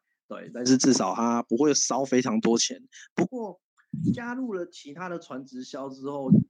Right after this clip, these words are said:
就已经习惯了，哦，原来加入传直销，他需要准备一点点钱，对，他可能小到几千块，大到几万块不等，然后那个他们称为入会费。 <clears throat> 然后接着呢，你可能需要第一次的首购，它会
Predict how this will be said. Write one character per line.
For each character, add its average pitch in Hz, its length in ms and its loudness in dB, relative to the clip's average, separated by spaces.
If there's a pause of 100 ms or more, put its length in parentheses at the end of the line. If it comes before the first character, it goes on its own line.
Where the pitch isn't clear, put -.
(120)
就 190 160 -6
已 127 60 -8
经 151 140 -8
习 - 360 -10
惯 123 300 -2
了， 110 140 -2
哦， 110 480 -8
原 123 200 0
来 123 180 0
加 123 260 -6
入 135 180 0
传 113 280 -12
直 110 200 -14
销， 117 260 -6
他 - 180 -10
需 135 280 -10
要 135 160 0
准 117 240 -2
备 139 160 0
一 139 60 -2
点 123 180 2
点 110 160 0
钱， - 440 -12 (240)
对， 113 320 -2 (180)
他 147 120 -6
可 139 240 0
能 113 320 4
小 107 260 -4
到 139 160 0
几 117 220 -6
千 135 260 2
块， 135 260 0
大 127 220 -2
到 127 140 2
几 98 220 0
万 120 200 2
块 117 200 2
不 - 140 0
等， - 200 -6 (120)
然 101 120 -12
后 117 100 -2
那 123 100 0
个 120 180 -4
他 123 120 -2
们 120 80 0
称 120 200 -2
为 110 100 2
入 120 180 8
会 120 160 4
费。 120 240 -2 (240)
<clears throat> 190 180 6 (440)
然 131 120 -12
后 170 80 -8
接 196 140 -8
着 190 180 2
呢， 170 280 2 (360)
你 165 100 -2
可 151 160 -2
能 123 180 2
需 143 120 0
要 151 140 2 (100)
第 170 200 4
一 143 40 4
次 - 200 2
的 127 120 6
首 104 280 0
购， 117 380 0
它 - 180 -8
会 143 200 2